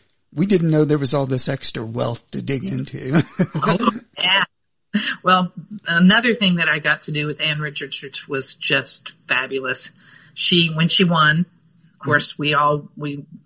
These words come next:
Speaker 2: we w-, walked down Congress Avenue to the, to the, to the, um, mansion and to the, to the Capitol. And, uh, and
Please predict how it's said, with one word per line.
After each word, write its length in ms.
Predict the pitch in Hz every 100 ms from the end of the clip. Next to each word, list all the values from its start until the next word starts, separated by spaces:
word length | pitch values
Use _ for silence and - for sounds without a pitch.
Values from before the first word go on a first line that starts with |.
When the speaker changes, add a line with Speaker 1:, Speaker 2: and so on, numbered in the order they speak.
| 202
Speaker 2:
we 180 | 147 143
w-, 280 | 143 143 156 -
walked 380 | 147 170 - -
down 480 | 165 160 160 151 139
Congress 480 | - 180 160 147
Avenue 440 | 160 165 175 151 143
to 240 | - 151
the, 120 | 143 - - _ -
to 200 | 156 139
the, 260 | 131 135 _ _ - - -
to 140 | 147
the, 180 | 135 123 - -
um, 260 | - - 151
mansion 600 | 143 160 180 180 - 165 - - - -
and 200 | 156 151
to 160 | 160 143
the, 260 | 143 135 - - -
to 100 | 147
the 200 | 135 131 _ _ _
Capitol. 560 | - 165 165 147 143 - - - - -
And, 280 | 156 151 151
uh, 220 | 147 147 139 -
and 280 | 139 151 143